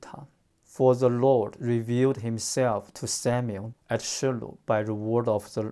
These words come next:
Lord.” 为什么把英文讲出来呢？哈，呃，这样让大家看得更清楚一点，到底强调是什么哈？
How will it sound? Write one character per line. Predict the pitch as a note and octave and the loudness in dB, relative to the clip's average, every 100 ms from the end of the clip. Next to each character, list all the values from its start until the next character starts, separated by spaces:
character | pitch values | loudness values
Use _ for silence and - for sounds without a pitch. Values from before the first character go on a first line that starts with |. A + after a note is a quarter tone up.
| - | -6
Lord.” | A2 A2+ G2+ G2+ | 0 2 0 -4
为 | C#3+ | -6
什 | C#3 C3+ | -4 0
么 | |
把 | B2 | 0
英 | A2 C3+ B2 | 2 0 -2
文 | A2 | -4
讲 | A2 A2 | -4 -8
出 | - - | -8 -8
来 | A2 | -8
呢？ | G#2+ | -8
哈， | A2 G2+ - - - _ _ _ | -10 -12 -14 -20 -20 _ _ _
呃， | B2 A#2 G#2 | -8 -6 -4
这 | - C#3+ | 2 2
样 | B2 | 4
让 | B2+ | 2
大 | B2 | 2
家 | A#2 | 0
看 | A2+ C3 | 0 -2
得 | G#2+ | -2
更 | G#2 A#2+ | -2 -4
清 | - C3 B2 | -4 -4 -4
楚 | A2 | -6
一 | |
点， | G2+ - | -8 -4
到 | B2+ | -2
底 | A#2 | -2
强 | A2 - G2+ A#2+ | -2 -4 -4 2
调 | B2+ | 2
是 | G#2+ A2+ | 0 -4
什 | - | -8
么 | G#2+ A#2 | -8 -10
哈？ | A2 | -10